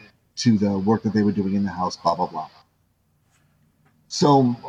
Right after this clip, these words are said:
you know, I, s-, I said to my friend, "Well, you know, how can I help you? How can I help out?" 'Cause, you know, he was in the middle of the project.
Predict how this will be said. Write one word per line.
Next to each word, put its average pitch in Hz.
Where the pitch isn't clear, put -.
you 135
know, 127
I, 123
s-, -
I 123
said 131
to 113
my 120
friend, 123
"Well, 120
you 135
know, 127
how 143
can 135
I 127
help 135
you? 110
How 120
can 123
I 127
help 127
out?" 147
'Cause, 113
you 127
know, 113
he 123
was 127
in 131
the 120
middle 143
of 104
the 110
project. 131